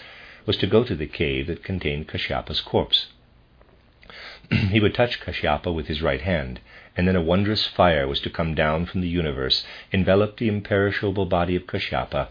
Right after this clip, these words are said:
and carry him into the higher spiritual worlds. The Oriental who understands such wisdom expects the reappearance of Maitreya Buddha and his action on the imperishable body of Kashyapa.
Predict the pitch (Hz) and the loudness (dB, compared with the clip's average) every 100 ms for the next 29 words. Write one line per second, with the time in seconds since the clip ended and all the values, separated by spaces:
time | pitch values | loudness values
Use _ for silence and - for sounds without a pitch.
0 | - - - - 85 87 - 110 87 71 | -8 -20 -20 -8 -4 -2 0 2 2 -2
1 | 65 58 - - 71 64 65 - 73 71 | -6 -6 -8 -6 -4 -2 -2 -2 -4 -4
2 | 82 76 73 60 - - - _ _ _ | -8 -6 -6 -6 -12 -16 -20 _ _ _
3 | _ _ _ _ _ _ _ - - - | _ _ _ _ _ _ _ -20 -8 4
4 | 110 120 131 117 139 73 71 82 78 71 | 6 8 6 4 2 -2 0 2 2 2
5 | - 92 95 87 - 76 73 71 67 73 | 2 2 2 0 -2 -4 -4 -6 -6 -4
6 | 80 - - 123 - 107 95 101 101 107 | -4 -4 -2 -4 -2 -2 2 2 2 0
7 | 76 67 - 76 71 - 69 64 69 64 | 0 -4 -8 -6 -6 -4 -4 -4 -6 -6
8 | 60 - - - - 71 80 - 85 90 | -8 -12 -20 -20 -6 -4 -2 0 2 2
9 | - - 71 - _ _ - - 95 101 | 0 -2 -8 -12 _ _ -20 0 4 4
10 | 101 107 95 80 80 95 90 92 107 87 | 2 0 -2 -2 -2 -4 -4 0 0 0
11 | 65 69 - - 101 90 - | -4 -8 -8 -6 -4 -6 -8